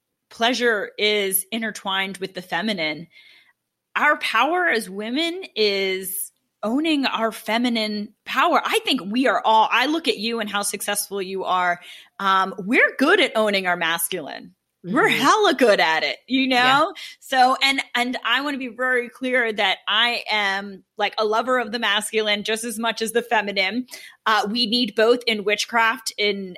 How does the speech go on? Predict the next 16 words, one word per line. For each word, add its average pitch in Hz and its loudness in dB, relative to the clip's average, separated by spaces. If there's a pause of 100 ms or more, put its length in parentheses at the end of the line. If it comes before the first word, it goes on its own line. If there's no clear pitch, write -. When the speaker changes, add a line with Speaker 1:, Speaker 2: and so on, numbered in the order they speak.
Speaker 1:
and 202 -2
in 202 -4
life. 220 0 (220)
Um, 196 -2
it 208 -2
is 196 -4
super 214 -4
important. 208 -2
However, 214 0
there 202 -4
is 208 -6
a 226 0
lot 208 2
of 202 -8
toxic - -4
masculine 185 -4